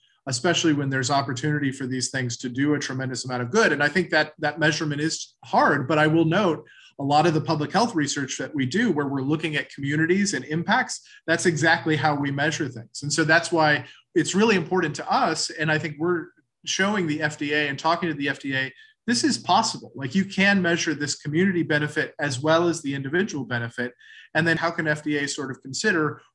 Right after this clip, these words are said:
well, what do you do with that? And a lot of these agents work in different ways on different parts of the body. And so, you know, there's gonna be a lot of science that needs to be done. But I think it's a conversation that we need to move forward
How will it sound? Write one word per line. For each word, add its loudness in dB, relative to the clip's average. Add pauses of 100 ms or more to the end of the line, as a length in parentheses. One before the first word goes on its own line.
well, -2
what 4
do 4
you 2
do 0
with 0
that? -10
And -2
a -8
lot 4
of 0
these -2
agents -4
work -6
in -4
different -10
ways 0
on -6
different -14
parts -6
of -20
the -10
body. 2 (380)
And -2
so, 2
you -6
know, -2
there's -2
gonna 0
be -2
a -4
lot -2
of -6
science 0
that -12
needs -10
to -16
be -4
done. -8
But -2
I 2
think -2
it's 0
a -12
conversation -2
that -10
we -6
need -6
to -12
move -6
forward -6